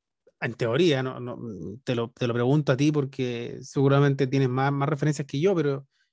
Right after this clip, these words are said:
leí por ahí que Querétaro es una de las ciudades, entre comillas, más seguras de México.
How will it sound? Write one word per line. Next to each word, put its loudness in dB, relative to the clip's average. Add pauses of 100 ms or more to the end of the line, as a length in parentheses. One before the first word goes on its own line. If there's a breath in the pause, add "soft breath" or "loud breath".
(140)
leí 0
por 0
ahí 0
que -6
Querétaro -2
es -6
una -2
de -2
las -4
ciudades, 0
entre -6
comillas, 0
más -4
seguras -2
de -12
México. -18